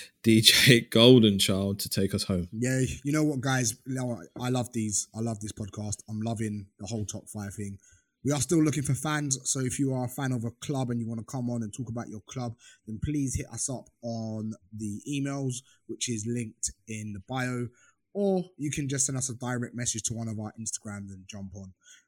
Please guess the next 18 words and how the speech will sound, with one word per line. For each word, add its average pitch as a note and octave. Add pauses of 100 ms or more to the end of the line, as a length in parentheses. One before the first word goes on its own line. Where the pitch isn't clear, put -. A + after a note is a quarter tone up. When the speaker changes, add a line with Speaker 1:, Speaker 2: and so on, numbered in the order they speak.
Speaker 2:
But A2
you C3+
know C#3
what? C3
It's A#2+
been B2+
a A2+
pleasure, D3+ (680)
and A2
I A2+
wanna A2
say A2+
everybody A2
be G#2
happy, B2+
everyone G#2+
be G2
good, C3+